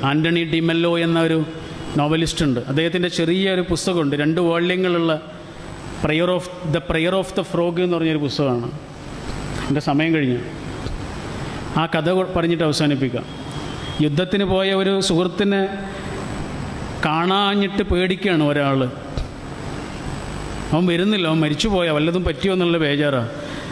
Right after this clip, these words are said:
അപ്പോൾ അവനെ ഞാനൊന്ന് തെരഞ്ഞു പോകട്ടെ എന്ന് ഇദ്ദേഹം ഇദ്ദേഹത്തിൻ്റെ ബോസിനോട് ചോദിക്കുന്നുണ്ട്.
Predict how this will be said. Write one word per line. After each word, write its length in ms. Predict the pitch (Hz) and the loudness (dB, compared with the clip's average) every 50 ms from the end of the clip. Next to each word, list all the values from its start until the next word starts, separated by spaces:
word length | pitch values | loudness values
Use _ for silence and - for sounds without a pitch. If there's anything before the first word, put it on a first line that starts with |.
| - - | -4 -2
അപ്പോൾ 140 | - 147 156 151 | 0 0 2 2
അവനെ 200 | 156 170 190 214 208 196 | 2 2 2 2 2 2
ഞാനൊന്ന് 320 | 190 196 202 220 220 220 208 208 | 0 0 0 0 0 2 2 0
തെരഞ്ഞു 260 | 196 185 190 208 226 202 | 0 2 2 2 2 2
പോകട്ടെ 340 | 196 196 202 214 202 - 214 208 202 | 2 2 2 0 0 0 0 0 2
എന്ന് 180 | 202 202 202 214 202 170 | 2 2 2 2 0 0
ഇദ്ദേഹം 360 | 147 147 175 196 208 214 214 202 175 | 0 0 0 2 2 2 2 2 0
ഇദ്ദേഹത്തിൻ്റെ 500 | 151 156 180 196 202 202 214 208 202 196 180 165 165 | 0 0 0 0 0 0 0 0 0 0 0 0 0
ബോസിനോട് 380 | 175 185 180 - 214 214 208 202 | 2 2 2 0 0 0 0 0
ചോദിക്കുന്നുണ്ട്. 400 | 202 175 180 170 170 151 135 131 | 0 0 0 0 0 0 0 -2